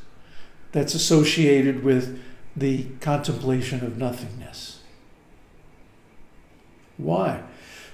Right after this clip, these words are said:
Because all these things are a disturbance. All these things are painful. They're all suffering. And so with each progressive step in this meditation on emptiness,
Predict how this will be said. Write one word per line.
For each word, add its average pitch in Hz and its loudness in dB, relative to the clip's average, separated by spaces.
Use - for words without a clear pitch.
Because - 2
all 214 6
these 214 2
things 185 4
are 156 6
a 151 6
disturbance. - -4
All 214 8
these 208 2
things 165 6
are 170 6
painful. 214 0
They're 185 12
all 220 12
suffering. 233 4
And 175 6
so 170 10
with 175 8
each - 4
progressive 202 6
step - 8
in 151 4
this 156 6
meditation 175 8
on 139 0
emptiness, 147 0